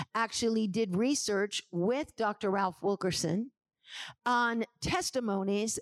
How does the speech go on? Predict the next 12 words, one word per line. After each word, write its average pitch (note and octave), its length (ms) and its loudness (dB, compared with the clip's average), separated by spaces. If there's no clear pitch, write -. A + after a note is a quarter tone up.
of G3 160 -4
those C4+ 400 2
who C4 360 2
actually A3+ 880 0
lived C#4 720 0
in C#4 220 0
the C4+ 80 0
time G#3 640 0
of G3 220 0
the G3+ 140 2
Azusa G3 460 0
revival. E3+ 680 0